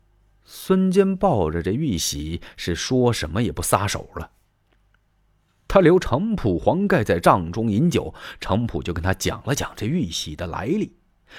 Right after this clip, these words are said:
说这玉玺是怎么来的呀？是和氏璧制成的。这和氏璧是怎么回事呢？说在春秋时代，楚国金山脚下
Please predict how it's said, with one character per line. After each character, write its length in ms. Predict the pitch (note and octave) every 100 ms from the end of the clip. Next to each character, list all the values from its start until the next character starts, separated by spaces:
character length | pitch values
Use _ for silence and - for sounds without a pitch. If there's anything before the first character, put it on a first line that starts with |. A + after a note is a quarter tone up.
| -
说 220 | - B3
这 80 | A#3+
玉 260 | A#3 A#3+ D#3
玺 180 | - C3
是 120 | F3
怎 140 | A#2+
么 100 | F2+
来 240 | G2+ F#2 B2
的 100 | D3+
呀？ 180 | B2+ - _ _ _ - -
是 280 | - B2 G2+
和 460 | E2 F#2+ D3+ A3+ A3
氏 260 | F#3+ A#2+
璧 280 | - E3 F2
制 220 | - F2
成 280 | D2+ C#2+ E2
的。 180 | F2 - _ _ _ _ _ _ _ -
这 120 | G2
和 240 | D2 G#2
氏 160 | B2 A#2
璧 220 | D3 A#2+
是 140 | F#2
怎 100 | F2+
么 80 | D2+
回 160 | C#2+ E2
事 240 | G#2+ F#2+
呢？ 140 | D#2+ - _ _ _ _ _ _ _ _ _ - -
说 200 | - F#2
在 280 | F2 E2 D#2+ -
春 520 | - - F3+ E3+ D#3+ D#3+
秋 340 | - E3+ D3
时 220 | - F2
代， 200 | G#2+ - _ _ _ _ _ _
楚 260 | - D#3 E3
国 200 | F3 G3+
金 300 | A#3+ A#3+ A3+
山 200 | A#3 A3
脚 280 | F#2 F2 G#2
下 160 | C#3